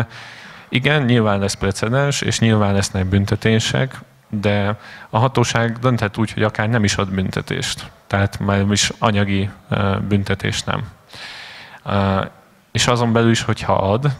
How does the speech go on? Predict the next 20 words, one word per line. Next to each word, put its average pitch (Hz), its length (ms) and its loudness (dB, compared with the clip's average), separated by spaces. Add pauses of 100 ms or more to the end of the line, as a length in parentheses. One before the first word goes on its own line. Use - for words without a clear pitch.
tehát 98 260 -2
kiró 98 300 2
valami 98 480 0
bírságot, 113 800 0
akkor 110 300 -2
az 107 100 2
mekkora 107 420 0
legyen, 98 360 0
tehát 101 200 0
nem 107 200 2
egyből 98 340 2
a 101 200 0 (140)
négy 104 240 0
százalékot 98 680 -2
vagy 98 120 -2
a 98 60 0
kettőt - 480 -2
fogja 101 280 0
megkapni 98 560 -2
az 95 240 0